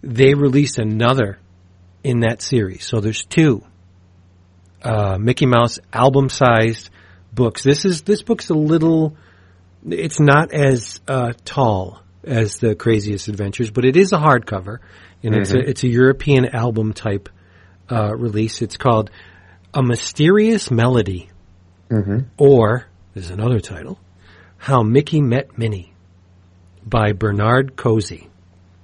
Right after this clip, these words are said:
Speaker 1: And it's published by I D W. It's,
Speaker 2: Mm-hmm.
Speaker 1: I think this is maybe forty-eight or sixty-four pages. I don't know. Uh, it's a hardcover. Fourteen dollars and ninety-nine cents.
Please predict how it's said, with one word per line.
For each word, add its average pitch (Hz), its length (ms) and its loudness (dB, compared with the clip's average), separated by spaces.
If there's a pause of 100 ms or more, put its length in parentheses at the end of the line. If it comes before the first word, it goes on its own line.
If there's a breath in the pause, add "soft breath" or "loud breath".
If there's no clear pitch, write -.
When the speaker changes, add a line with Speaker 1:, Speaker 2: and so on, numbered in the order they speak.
Speaker 1:
And 110 100 -10
it's - 80 -14
published 127 340 0
by 104 160 0
I 117 160 -2
D 175 140 0
W. 117 420 2 (480 loud breath)
It's, 95 200 -6
Speaker 2:
Mm-hmm. 135 120 -2
Speaker 1:
I 147 40 -2
think 240 300 -2
this 220 240 -6
is 202 200 -6
maybe 180 640 -4
forty-eight 175 1040 -8 (320)
or - 80 -10
sixty-four 175 600 -6
pages. 180 460 -6
I 185 80 -2
don't 110 140 -2
know. 113 160 -6 (440 loud breath)
Uh, 123 240 0
it's 135 140 -8
a 170 60 0
hardcover. 143 600 0 (680 loud breath)
Fourteen 220 480 -2
dollars 196 320 0
and 170 80 0
ninety-nine 175 380 2
cents. - 500 -2